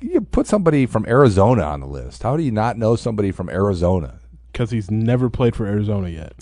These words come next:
Speaker 1: Doesn't matter. He's going to Arizona. That means you know about him.
Speaker 2: I would say a lot of people have never heard of Terrell Brown.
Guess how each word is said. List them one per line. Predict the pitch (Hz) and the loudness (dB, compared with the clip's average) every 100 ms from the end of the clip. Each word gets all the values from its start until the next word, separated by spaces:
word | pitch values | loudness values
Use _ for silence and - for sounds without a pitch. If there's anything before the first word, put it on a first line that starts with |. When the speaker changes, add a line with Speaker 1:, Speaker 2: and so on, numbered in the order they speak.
| - | 0
Speaker 1:
Doesn't | 123 113 95 | 4 4 4
matter. | 90 82 | 4 2
He's | 69 | 0
going | 71 101 | 2 2
to | 87 | 4
Arizona. | 85 78 80 73 53 - - - - - - - | 2 2 0 -2 -8 -18 -20 -20 -20 -20 -20 -14
That | 87 | -10
means | 82 76 | -8 -6
you | 78 | -6
know | 71 71 73 | -4 -4 -6
about | 65 60 | -8 -10
him. | 58 60 - - - - - - - | -14 -20 -20 -20 -20 -20 -20 -14 0
Speaker 2:
I | 170 | 6
would | 247 190 | 6 4
say | - 165 147 | 4 6 6
a | 107 | 4
lot | 101 113 123 | 2 2 2
of | |
people | 120 120 113 | 0 -2 -2
have | 104 | -4
never | 104 110 101 | -4 -4 -4
heard | 110 101 | -4 -4
of | 98 - - - - - - | -6 -10 -20 -20 -20 -20 -18
Terrell | - 117 92 | -6 -4 -4
Brown. | 87 76 73 | -6 -12 -14